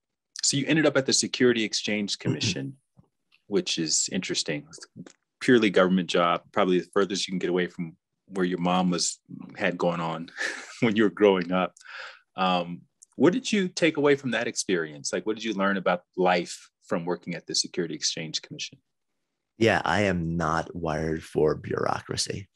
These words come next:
Speaker 2: <laughs> or, or politics.
Speaker 1: <laughs>
Speaker 2: It is not in my blood.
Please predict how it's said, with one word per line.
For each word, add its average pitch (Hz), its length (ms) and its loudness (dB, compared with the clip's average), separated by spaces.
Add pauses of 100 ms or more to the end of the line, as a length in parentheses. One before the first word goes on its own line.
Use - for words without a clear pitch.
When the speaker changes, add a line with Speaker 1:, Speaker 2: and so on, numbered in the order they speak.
(180)
Speaker 2:
<laughs> - 540 4
or, 92 140 8 (200)
or 95 200 6
politics. 135 760 2
Speaker 1:
<laughs> 135 60 0 (840)
Speaker 2:
It 98 120 4
is 90 260 2
not 78 240 0
in 80 100 0
my 76 180 -4
blood. 73 380 -2